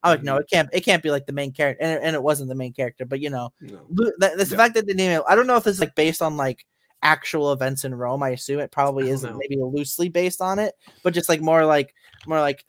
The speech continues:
Speaker 1: 'cause there was the episode where he took the, where he, uh, where Lucius took, I'm sorry, the emperor took Lucius to, like, what was it?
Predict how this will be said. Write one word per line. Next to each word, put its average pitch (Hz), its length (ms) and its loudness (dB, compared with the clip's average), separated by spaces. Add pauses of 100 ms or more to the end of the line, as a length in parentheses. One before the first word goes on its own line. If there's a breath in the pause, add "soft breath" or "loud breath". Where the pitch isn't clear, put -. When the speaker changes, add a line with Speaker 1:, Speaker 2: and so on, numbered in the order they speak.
Speaker 1:
'cause 214 100 -2
there 254 120 8
was 269 100 2
the 226 140 6
episode 226 420 0
where 185 140 4
he 185 120 -6
took 196 300 -2
the, 156 300 0
where 175 140 0
he, 185 60 -2
uh, - 120 -8 (220)
where 185 440 0
Lucius 202 520 -8
took, 190 240 -6 (280)
I'm 160 80 -12
sorry, 160 140 -2
the 147 120 -4
emperor 208 240 0
took 180 220 -4
Lucius 170 420 -4
to, 151 120 -8
like, 135 260 -2
what 147 120 0
was 131 160 -2
it? 127 120 -8